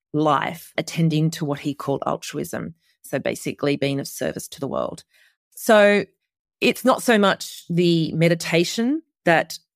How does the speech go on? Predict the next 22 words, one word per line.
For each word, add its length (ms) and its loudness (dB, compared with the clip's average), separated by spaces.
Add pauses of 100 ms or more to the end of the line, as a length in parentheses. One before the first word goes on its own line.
(100)
does 320 2
the 100 -2
work. 380 2
It's 120 -10
not 200 -2
the 120 2
actual 300 -2
twenty 320 -2
minutes 340 -2
where 100 -2
you 140 -2
still 400 -2
the 80 -2
mind 420 0
that 260 -6
does 220 0
the, 280 -2 (320)
the 80 2
wonders. 500 0 (340)
It's 240 0
actually 680 0
this 380 -2